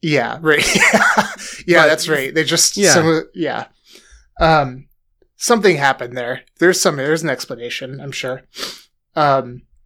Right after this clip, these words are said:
Speaker 1: but yeah, I was just watching the mug the other day, and it's, like, in big, very big letters, "Animal kinds on the Ark." And it just hit me, like, that specific realization hit me that, like, oh, yeah, like,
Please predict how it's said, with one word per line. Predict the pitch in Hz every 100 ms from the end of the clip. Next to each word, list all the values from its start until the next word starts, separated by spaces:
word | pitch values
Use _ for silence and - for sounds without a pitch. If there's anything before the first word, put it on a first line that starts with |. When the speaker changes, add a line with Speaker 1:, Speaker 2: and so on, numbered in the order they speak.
| _ _ _ _ _
Speaker 1:
but | 170
yeah, | 165 170
I | 151
was | 160
just | 175 -
watching | 156 143 156
the | 135 123
mug | 151 131 127
the | 127
other | 123 123
day, | 120 117 -
and | 143
it's, | 143 143 -
like, | 131 - -
in | 160 160 127
big, | 160 165 143
very | 131 147 160
big | 143 143
letters, | 131 123 120 117 - _ _ -
"Animal | 147 160 165 160
kinds | 156 143 135
on | - 143 139
the | 127
Ark." | 120 113 - - _ _ 151
And | 147
it |
just | 139 165 -
hit | 175 165
me, | 139 139 131 _ _ _ _ _ _ _ _ _ _ _ _ _ _
like, | 156 160 131
that | 156 165 -
specific | - - 147 151
realization | 139 143 123 123 156 135
hit | 147
me | 147
that, | 143
like, | 139 135
oh, | 185 175 165 156
yeah, | 143 135
like, | 127 123